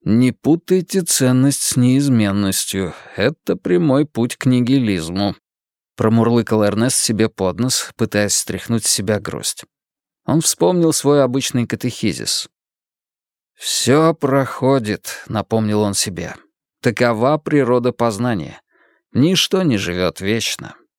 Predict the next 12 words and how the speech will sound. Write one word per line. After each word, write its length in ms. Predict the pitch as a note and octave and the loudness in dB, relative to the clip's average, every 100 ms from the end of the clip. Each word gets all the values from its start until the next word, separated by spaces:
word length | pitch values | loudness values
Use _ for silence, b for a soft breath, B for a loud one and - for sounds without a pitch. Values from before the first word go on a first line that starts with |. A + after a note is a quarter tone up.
| _ _ | _ _
Неизменность 960 | B2 C3 C#3+ C3+ A2+ C#3 D#3+ D#3+ - D3 | 2 4 4 4 2 2 4 2 2 0
иллюзорная, 960 | C#3 B2+ G2+ G2 A#2+ A2 G2+ F2+ - | 2 0 0 0 2 0 -4 -8 -12
и 160 | - G2 | -8 -2
придёт 460 | B2 C3+ F#3 D3+ | -2 0 0 0
день, 340 | A#2 F3+ D#3 A#2+ | 0 2 2 0
когда 360 | A2 G#2 B2 | -2 2 2
от 100 | A#2+ | 2
Солнечной 500 | - C3+ C#3 - B2 | 0 2 2 0 -2
системы 640 | A#2+ G#2+ - - B2 D3 | -2 -4 -4 0 0 0
останутся 580 | D3 - G#2+ G2+ G#2+ - | -2 -2 -2 -2 -2 0
лишь 300 | B2 D3 - | 2 2 2
руины». 580 | C#3 D#3+ G3 F#3+ F#2 | 0 2 2 0 -2